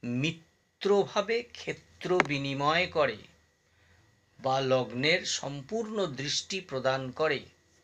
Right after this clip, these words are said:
এবং সেই লগ্ন বলবান গ্রহ থাকলে এখানে একটা যোগ তৈরি হয়, যে যোগটার নাম হচ্ছে পুষ্কল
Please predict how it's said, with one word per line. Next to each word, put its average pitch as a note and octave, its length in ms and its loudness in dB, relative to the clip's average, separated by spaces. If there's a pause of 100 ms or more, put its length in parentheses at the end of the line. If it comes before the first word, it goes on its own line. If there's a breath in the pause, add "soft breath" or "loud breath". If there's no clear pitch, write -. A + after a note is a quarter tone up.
(2750)
এবং G3+ 160 0 (120)
সেই F#3+ 260 8 (160)
লগ্ন C3 320 4 (1120)
বলবান C#3 640 8 (720)
গ্রহ C3 340 -2 (200)
থাকলে C3 640 4 (2000)
এখানে C#3+ 360 -6 (120)
একটা - 240 -10 (720)
যোগ D#3 320 2 (160)
তৈরি A#2+ 340 -2
হয়, A#2 260 -6
যে B2+ 240 -6
যোগটার B2 460 -6 (140)
নাম A2+ 200 -6
হচ্ছে B2+ 320 -12 (640 soft breath)
পুষ্কল - 580 -2